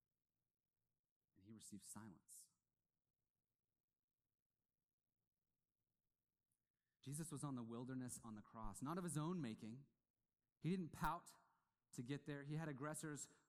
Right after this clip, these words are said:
put him there. When God the Father turned his back on him to put him in that isolation, he cries out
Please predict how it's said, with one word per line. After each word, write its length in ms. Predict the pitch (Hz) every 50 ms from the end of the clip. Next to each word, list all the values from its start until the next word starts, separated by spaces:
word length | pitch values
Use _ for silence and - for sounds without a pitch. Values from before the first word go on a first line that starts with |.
| _ _ - -
put 160 | 180 190 165
him 240 | 135 165 147 123 120
there. 260 | 110 110 98 92 95 - - - _ _ _ _ _ _ _ _ _ _ _ _ _ _ _ _ _ _ _ _ _ _ _ _ _ _ _ _ _ _ _ _ _ _ _ _ _ _ - - _ _ _ -
When 140 | 131 151
God 200 | 139 165 175 190 165
the 60 | 156
Father 340 | - 180 175 185 180 175 156 -
turned 180 | 185 175 170
his 120 | 147 123 110
back 460 | 98 - - 165 190 208 190 - - 147 - - _ _ _ -
on 220 | 139 170 190 165
him 340 | 131 117 110 90 87 87 90 - _ _ _ _ _ _ _ _ _ _ _ _ _ _ -
to 80 | - 135
put 280 | - - - 202 220
him 160 | 202 180 156 156
in 200 | 170 196 233 226
that 160 | 190 147 123 127
isolation, 680 | 135 127 - - 120 117 113 110 - - 113 107 110 - - - - -
he 120 | - 196 208
cries 460 | 202 - - 185 165 156 151 143 147
out 240 | 175 190 180 165